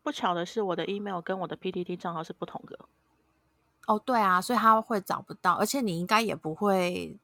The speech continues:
Speaker 2: 就是打，就是带猫去打针之后写，写在网络上吧？
Speaker 1: <laughs> 不知道，我根本不记得我打这一针，
Speaker 2: <laughs>
Speaker 1: 我是要写什么？
Speaker 2: 对啊，所以他，他，他，你，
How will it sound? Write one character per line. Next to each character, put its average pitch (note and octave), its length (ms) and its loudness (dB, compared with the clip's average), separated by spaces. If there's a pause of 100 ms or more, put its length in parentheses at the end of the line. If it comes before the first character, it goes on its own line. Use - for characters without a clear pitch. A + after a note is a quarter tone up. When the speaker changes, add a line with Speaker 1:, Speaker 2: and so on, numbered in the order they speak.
Speaker 2:
就 F#3+ 160 -6
是 F#3+ 260 -4 (360)
打， D3+ 420 4
就 G#3+ 80 -4
是 A3+ 140 -4
带 A3+ 180 2
猫 G#3 160 4
去 G#3 140 0
打 F#3+ 180 0
针 E3+ 180 -6
之 F#3+ 100 -2
后 F3 120 2
写， D3 420 -4
写 - 440 -10
在 F3 320 2
网 D3 240 -2
络 D#3+ 160 -8
上 E3 180 -4 (160)
吧？ - 260 -20
Speaker 1:
<laughs> - 40 -20
不 - 80 -4
知 - 80 0
道， F4+ 140 8
我 A#3 40 6
根 B3+ 140 6
本 G3 80 2
不 F#3 80 4
记 A#3 160 4
得 F#3 100 12
我 - 160 10
打 - 220 4
这 - 200 8
一 G#3 40 10
针， A#3+ 100 4 (260)
Speaker 2:
<laughs> - 280 8
Speaker 1:
我 B3+ 60 10
是 E4 100 8
要 D4 80 12
写 - 280 8
什 - 140 6
么？ B3+ 100 8 (680)
Speaker 2:
对 F4 100 4
啊， E4 200 6
所 D#4+ 160 2
以 D4+ 40 4
他， C4+ 300 10
他， C#4 240 10 (240)
他， C4 300 6
你， G#3 180 -2